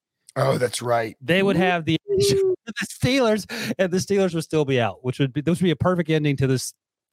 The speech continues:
Speaker 2: craptastic twenty twenty-one slash twenty-two season for Pittsburgh.
Speaker 1: Yes.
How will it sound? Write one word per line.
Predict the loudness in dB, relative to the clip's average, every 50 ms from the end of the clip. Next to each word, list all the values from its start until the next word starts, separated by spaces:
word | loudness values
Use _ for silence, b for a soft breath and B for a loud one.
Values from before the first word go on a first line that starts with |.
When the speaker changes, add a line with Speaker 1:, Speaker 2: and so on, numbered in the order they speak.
| _ -4
Speaker 2:
craptastic | 0 0 0 0 0 0 2 2 2 0 -2 -4 -8 -10 _ _ _ -8
twenty | -2 -2 0 0
twenty-one | 0 0 2 2 2 4 2 2 0
slash | 0 -2 0 0 0 0
twenty-two | -2 -4 -6 -6 -4 -6 -6
season | -4 -4 -4 -6 -6 -6 -10
for | -10
Pittsburgh. | -8 -8 -8 -8 -8 -10 -10 -10 -14 _ _ _ _ _ _ _ _ _ _ _ _ _ _ _ _ _ -18 -10 -4
Speaker 1:
Yes. | 0 0 0 2 0 -2 -4 -6 -8